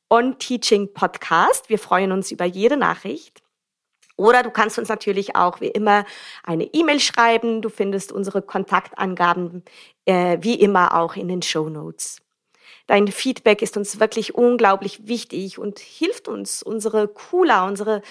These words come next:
Community zu stärken und gemeinsam zu wachsen. Bis zum nächsten Mal. Denk daran, es geht nicht darum, dich von der Welt abzuschneiden,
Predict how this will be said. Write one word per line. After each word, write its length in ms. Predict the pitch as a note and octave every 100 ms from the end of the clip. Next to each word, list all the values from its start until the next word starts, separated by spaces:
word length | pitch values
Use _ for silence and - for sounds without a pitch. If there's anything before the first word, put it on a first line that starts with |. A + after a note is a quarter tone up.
| - -
Community 1040 | B3+ A#3+ C4 D#4 C#4+ - F3 F3 - - -
zu 120 | A#3
stärken 520 | - A3 G#3+ G#3+ G3+
und 140 | F#3 F3+
gemeinsam 520 | F#3+ F#3 F#3+ F#3+ F3+
zu 200 | - F3
wachsen. 560 | E3+ - - F3 G3+ _ _ _ _ _ _ - - - - - _ _ -
Bis 200 | C#4 -
zum 200 | C#4 B3 A3+ G3
nächsten 600 | G#3+ A#3+ F#4+ - - A3+
Mal. 340 | F#3+ F#3+ B3+
Denk 380 | D4 A3+ D#4+ -
daran, 520 | G#3+ G3 F3+ F3 F#3
es 200 | - G#3
geht 180 | - C4+
nicht 260 | B3+ - -
darum, 520 | F#3 B3+ C#4+ D4 C#4+
dich 160 | B3 -
von 200 | A#3 G#3
der 240 | F#3+ E3
Welt 480 | F#3 A#3+ D#4+ D#4 - -
abzuschneiden, 1000 | B3+ - - G#3 - E3+ D#3+ E3 F3 C4